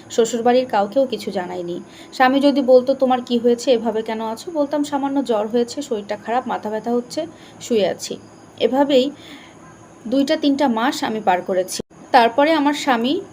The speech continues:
বেশ কিছুদিনের ছুটিতে দেশে আসে, আমি তখন যাই আমার শ্বশুরবাড়িতে, কিন্তু আমার শ্বশুরবাড়ির সবাই আমার সাথে খারাপ ব্যবহার করতে থাকে। আমি কেন এতদিন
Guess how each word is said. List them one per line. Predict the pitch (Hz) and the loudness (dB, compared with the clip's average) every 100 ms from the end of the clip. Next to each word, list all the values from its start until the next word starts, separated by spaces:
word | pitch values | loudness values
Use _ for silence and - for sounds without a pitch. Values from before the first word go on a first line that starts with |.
| - | -8
বেশ | 214 226 - | 0 0 0
কিছুদিনের | 247 254 254 247 247 | -4 -4 -4 -2 -4
ছুটিতে | 262 247 240 285 | -4 -6 -4 -4
দেশে | 208 180 - | -4 -4 -2
আসে, | 156 - - - - | -2 -2 -6 -8 -4
আমি | 233 247 262 | -2 0 0
তখন | 233 233 294 | 0 0 0
যাই | 285 220 208 | 2 2 0
আমার | 208 214 | 0 -4
শ্বশুরবাড়িতে, | 240 214 - 180 95 98 - - - | -4 -6 -6 -4 -4 -4 -8 -10 -6
কিন্তু | 247 226 254 | -4 -2 0
আমার | 269 220 220 | 0 0 0
শ্বশুরবাড়ির | 233 233 226 240 247 247 | 0 0 -2 0 0 0
সবাই | - 269 294 | 0 2 2
আমার | 247 | 0
সাথে | 247 247 | -2 -4
খারাপ | 254 208 208 | -4 -2 -2
ব্যবহার | 208 196 208 190 | -2 -2 -2 -4
করতে | 196 190 | -4 -6
থাকে। | 180 196 - - - - | -6 -8 -8 -10 -12 -6
আমি | - 247 | 0 0
কেন | 254 247 233 | 4 4 4
এতদিন | 247 240 214 233 | 2 2 2 0